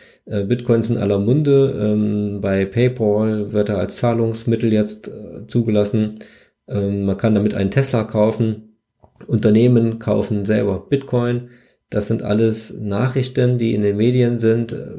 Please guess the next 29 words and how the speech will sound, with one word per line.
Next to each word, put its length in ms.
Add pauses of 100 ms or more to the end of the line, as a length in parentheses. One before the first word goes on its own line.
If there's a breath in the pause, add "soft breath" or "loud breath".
Bitcoin 420
ist 140
in 80
aller 200
Munde 500
und 500 (200)
es 120
kann 220
sein, 260
dass 220
wir 100
gerade 280
einen 180
Hype 240
haben 340
und 220
Hypes 260
sind 140
immer, 400 (720 loud breath)
ähm, 1040 (280)
ne, 420
können 180
immer 160
eine 100
Ursache 360
sein 260
für 260
kurzfristige 600
Price 360